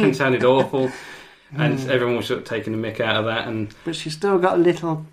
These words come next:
Speaker 2: following who are dedicated
Speaker 1: Oh, yeah, of course, of
Speaker 2: by
Speaker 1: course, yeah.
Speaker 2: the albums.
Speaker 1: I mean, Madonna has a dedicated following, and so
Speaker 2: Yes,
Speaker 1: Hannah Montana
Speaker 2: it's
Speaker 1: would.
Speaker 2: called Gush.
Speaker 1: That's it. <laughs> We'll have Gush as the fan in Hannah Montana five.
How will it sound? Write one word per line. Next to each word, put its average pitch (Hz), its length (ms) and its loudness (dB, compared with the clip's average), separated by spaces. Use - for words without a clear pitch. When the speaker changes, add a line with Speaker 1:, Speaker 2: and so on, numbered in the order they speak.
Speaker 2:
following 143 560 0
who 139 140 -2
are 139 60 0
dedicated 139 640 -4
Speaker 1:
Oh, 311 120 4
yeah, 277 100 6
of 214 80 0
course, 202 300 4
of - 80 -18
Speaker 2:
by 147 160 2
Speaker 1:
course, 143 320 -2
yeah. 247 100 -4
Speaker 2:
the 151 120 2
albums. 135 360 -8
Speaker 1:
I 175 40 -4
mean, 180 120 2
Madonna 196 320 4
has 95 160 -6
a 92 60 -4
dedicated 101 480 -6
following, 117 420 -4
and 139 100 -8
so 147 180 -2
Speaker 2:
Yes, 143 80 -2
Speaker 1:
Hannah 147 200 2
Montana 160 360 0
Speaker 2:
it's 113 100 -2
Speaker 1:
would. 87 80 -4
Speaker 2:
called 156 220 6
Gush. 190 460 0
Speaker 1:
That's 196 320 2
it. 240 200 2
<laughs> - 920 2
We'll 196 160 4
have 147 120 0
Gush 160 260 4
as 370 160 4
the - 140 4
fan 135 260 4
in 117 160 -4
Hannah 226 320 4
Montana - 420 2
five. - 300 4